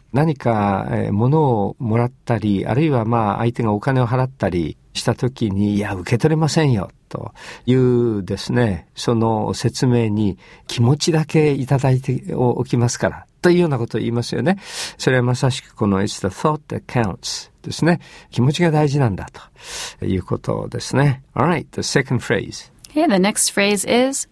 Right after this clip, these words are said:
Speaker 2: to return the favor. Now, to return the favor means that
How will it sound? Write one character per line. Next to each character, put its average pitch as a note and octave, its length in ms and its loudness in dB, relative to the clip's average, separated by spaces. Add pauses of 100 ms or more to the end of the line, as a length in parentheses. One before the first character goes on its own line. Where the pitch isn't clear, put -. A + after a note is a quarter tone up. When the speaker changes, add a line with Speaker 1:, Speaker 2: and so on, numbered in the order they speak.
Speaker 2:
to A3 200 2
return C4+ 760 2
the A3 160 2
favor. G#3 540 -2 (840)
Now, G3 80 2
to A#3+ 160 0
return D4 420 4
the D4 80 2
favor A3 360 2
means G3 440 2
that F3 300 2